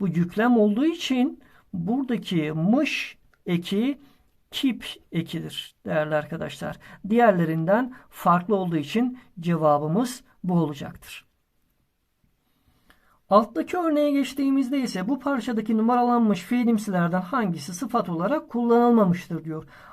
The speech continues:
Aslında çok basit bir örnektir. Ee, sebebi de şudur.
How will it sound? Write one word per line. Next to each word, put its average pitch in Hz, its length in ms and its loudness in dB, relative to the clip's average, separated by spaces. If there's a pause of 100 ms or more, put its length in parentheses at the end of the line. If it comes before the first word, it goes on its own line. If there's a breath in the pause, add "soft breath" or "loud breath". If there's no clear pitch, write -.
(140)
Aslında 294 540 -4
çok 330 340 -6
basit 208 760 0
bir 170 400 -4 (440 loud breath)
örnektir. 165 760 -2 (380 soft breath)
Ee, 165 220 0
sebebi 233 460 2
de 233 100 0
şudur. 247 440 -4